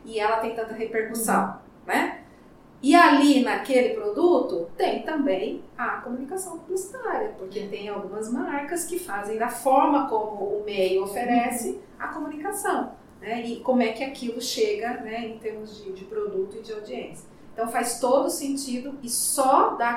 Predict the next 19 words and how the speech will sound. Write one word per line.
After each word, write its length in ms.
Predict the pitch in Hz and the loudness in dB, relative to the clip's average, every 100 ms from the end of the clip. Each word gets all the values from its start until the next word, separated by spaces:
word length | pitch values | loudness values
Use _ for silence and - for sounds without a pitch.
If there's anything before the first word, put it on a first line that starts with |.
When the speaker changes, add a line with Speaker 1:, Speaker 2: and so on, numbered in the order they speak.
| 233 | 0
Speaker 1:
co-, 220 | 226 220 | 0 0
as 120 | 196 - | -4 -8
pessoas, 320 | 196 214 233 | -8 -8 -8
só, 160 | 247 180 180 170 | -8 -6 -6 -6
os 120 | 170 175 | -6 -2
alunos, 640 | 180 175 208 247 185 170 | -2 -2 -2 -2 -2 -6
o 40 | |
jovem, 600 | 175 185 196 214 - 170 - - - - - | 0 4 4 4 -2 -8 -14 -20 -20 -14 -6
é, 440 | 175 180 180 - | -4 -2 -2 -2
e 40 | 220 | -2
o 120 | 220 | -2
próprio 260 | - 285 359 | -2 0 0
profissional 560 | 440 - 226 220 214 | -2 -2 -4 -2 -4
só 200 | 240 233 | -4 -2
dá 120 | 233 | -2
conta 280 | 240 254 269 285 | -4 -6 -10 -6
quando 160 | 285 - | -6 -4
ele 140 | 285 | -4
realmente 800 | 285 294 262 247 254 - 320 | -4 -2 -2 -2 -6 -8 -10